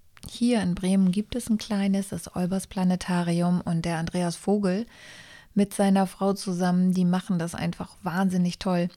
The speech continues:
Wir wollen da jetzt auch nochmal wieder hingehen. Wir haben das einem Kumpel geschenkt zum Geburtstag. Der ist so ein Punktegucker. Da freue ich mich immer drauf, weil, ach, mit Musik und Licht und,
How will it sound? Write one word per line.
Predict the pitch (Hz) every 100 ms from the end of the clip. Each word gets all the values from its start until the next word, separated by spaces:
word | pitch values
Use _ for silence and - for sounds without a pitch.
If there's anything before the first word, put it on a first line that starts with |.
| _ _ _ _ _ _ _ _ _ _ _ _ _ _ - -
Wir | 185 175
wollen | 180 185
da | 180
jetzt | 175 -
auch | 202
nochmal | 226 220 214
wieder | 196 180
hingehen. | 180 214 220 202
Wir | 185
haben | 175
das | 175 - - _ _ -
einem | 180
Kumpel | - 226 226 202
geschenkt | 190 - 196 196 - - -
zum | - 190 180
Geburtstag. | 170 180 202 - 214 202 208 -
Der | 190
ist | 185
so | 185
ein | 180
Punktegucker. | - 214 208 196 196 - 180 185 - - - - - - _ _ 196
Da | 190
freue | - 196 185
ich | -
mich | 180 -
immer | 180 175
drauf, | - 165 180 -
weil, | 180 180 - _ _ _
ach, | 190 - - - - -
mit | 202 208
Musik | 208 196 196 214 214
und | 196 185 180
Licht | 190 208 - - 180
und, | 180 175 175